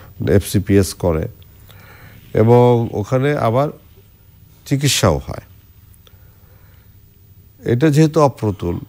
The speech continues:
ইতিমধ্যে আরও তিনটি, আহ, ইউনিভার্সিটি অনুমোদন মাননীয় প্রধানমন্ত্রী শেখ হাসিনা করেছেন। একটি হলো এই সি-, সিলেটে হবে, চিটাগাংয়ে হবে আর রাজশাহীতে হবে।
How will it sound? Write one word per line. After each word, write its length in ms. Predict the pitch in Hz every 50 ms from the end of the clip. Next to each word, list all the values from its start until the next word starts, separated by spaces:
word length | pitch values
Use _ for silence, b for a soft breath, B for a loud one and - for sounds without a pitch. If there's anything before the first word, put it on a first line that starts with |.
| _ _ - -
ইতিমধ্যে 500 | 110 110 - 135 135 139 135 131 135 131
আরও 240 | 120 117 117 117 113 - -
তিনটি, 640 | - 165 170 165 156 151 - - 185 185 190 202 254 - - - - b b b b b b b -
আহ, 540 | - 98 101 104 98 90 90 98 101 98 87
ইউনিভার্সিটি 600 | 98 101 104 110 113 104 - - 110 107 - 113
অনুমোদন 560 | 110 101 101 101 95 92 90 85 87 80 76 -
মাননীয় 400 | - 92 95 92 92 87 87 82
প্রধানমন্ত্রী 880 | 85 - 87 90 90 90 87 87 87 80 85 - - 85 80 73 - - - -
শেখ 240 | - 92 90 80 -
হাসিনা 320 | 85 80 - 92 82 82
করেছেন। 420 | - - 69 71 71 - - - 82 - - B B B B B B B B B B -
একটি 280 | 95 95 87 - - 110
হলো 420 | 107 104 101 104 107 101 92 87 - - - - - - - - - - -
এই 380 | 98 87 82 80 80 78 76
সি-, 200 | 73 - - 117 - - - - - - - - - -
সিলেটে 440 | - - - 110 120 131 127 131 139
হবে, 300 | 127 139 135 143 143 165 - _ b b b b b b b b b b - - - _ -
চিটাগাংয়ে 440 | - 113 98 131 123 120 123 127
হবে 300 | 123 120 131 139 139 139
আর 60 | 117 101
রাজশাহীতে 480 | 92 82 - - - 78 71 - -
হবে। 220 | 71 67 62 -